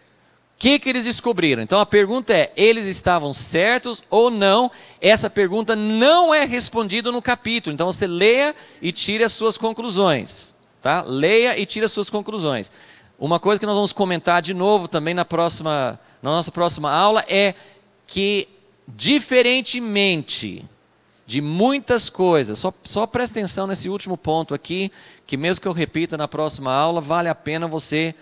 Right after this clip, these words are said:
absorver bem isso aqui. Tinha um problema. Nós não estamos concluindo se o,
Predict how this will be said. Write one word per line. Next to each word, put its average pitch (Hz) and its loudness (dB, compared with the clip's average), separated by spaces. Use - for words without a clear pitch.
absorver 143 -4
bem 160 -4
isso 165 -6
aqui. 104 -10
Tinha 208 0
um 226 -2
problema. 151 0
Nós 117 -4
não 151 -6
estamos 160 -6
concluindo 165 -4
se 156 -4
o, 156 -2